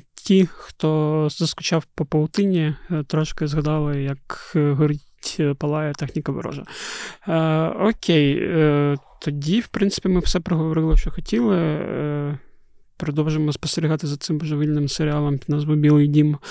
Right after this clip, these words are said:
мабуть, в наступних епізодах. Е, щось мені підказує, що за тиждень ще багато чого станеться. Е, дякую за цю розмову. Дякую вам, що слухали та дивились. Нагадую, якщо вам подобається подкаст «Скляті питання», то долучайтеся,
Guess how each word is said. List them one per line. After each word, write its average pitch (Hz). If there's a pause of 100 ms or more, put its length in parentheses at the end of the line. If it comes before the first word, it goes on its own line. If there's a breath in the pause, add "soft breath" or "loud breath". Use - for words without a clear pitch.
(200 loud breath)
мабуть, 151
в 156
наступних 151
епізодах. 175
Е, 143
щось 139
мені 143
підказує, 143
що 143
за 147
тиждень 143
ще -
багато 143
чого 143
станеться. 175 (760 loud breath)
Е, 143 (380)
дякую 156
за 156
цю 156
розмову. 180 (400 loud breath)
Дякую 151
вам, 143
що 139
слухали 139
та 139
дивились. 151
Нагадую, 135
якщо 127
вам 131
подобається 135
подкаст -
«Скляті 147
питання», 135
то 143
долучайтеся, 135